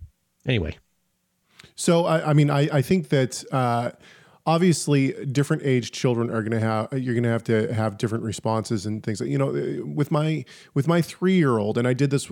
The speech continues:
Speaker 2: I've done this with all of my kids when they were two, three years old. I'll ask very simple questions. I know that my, my three-year-old is, is not picking up the,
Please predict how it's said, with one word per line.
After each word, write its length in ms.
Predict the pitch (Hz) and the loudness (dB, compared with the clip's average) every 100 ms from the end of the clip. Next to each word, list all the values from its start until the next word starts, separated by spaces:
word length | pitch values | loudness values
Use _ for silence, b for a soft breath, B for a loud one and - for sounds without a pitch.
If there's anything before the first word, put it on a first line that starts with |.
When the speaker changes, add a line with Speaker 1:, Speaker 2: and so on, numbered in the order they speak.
| - | -2
Speaker 2:
I've 200 | 131 110 | 0 0
done 160 | 135 | 0
this 180 | 131 120 | 0 0
with 120 | 123 - | -2 0
all 220 | 139 143 | 0 2
of 140 | 131 | 2
my 340 | 127 123 123 185 - | 0 0 -2 -6 -14
kids 260 | - 131 107 | -2 -2 0
when 80 | 117 | 0
they 120 | 113 | 2
were 320 | 110 107 107 - 139 | 2 0 -2 -8 -14
two, 320 | - 135 127 | 2 4 4
three 220 | 120 127 | 2 0
years 220 | 120 120 120 | 0 2 0
old. 180 | 113 - | -2 0
I'll 180 | 139 175 | -2 0
ask 320 | 151 131 - | 0 -2 -2
very 380 | 127 123 151 160 | -4 2 4 2
simple 260 | - 139 127 | 2 -2 -2
questions. 460 | - 113 - 104 | 0 -2 -2 -6
I 160 | - 180 | -2 0
know 180 | 175 151 | 2 4
that 180 | 127 - B B B B | 2 -2 B B B B
my, 400 | - 139 139 135 - | -2 2 2 0 -2
my 160 | 135 127 | -2 0
three-year-old 480 | - 131 123 117 | 0 0 2 0
is, 140 | 113 - | -2 -4
is 120 | 123 | -2
not 240 | 135 151 | -2 -2
picking 360 | - 156 156 139 | 0 0 2 2
up 160 | 127 127 | 0 -2
the, 480 | 120 110 120 117 | -6 -2 0 0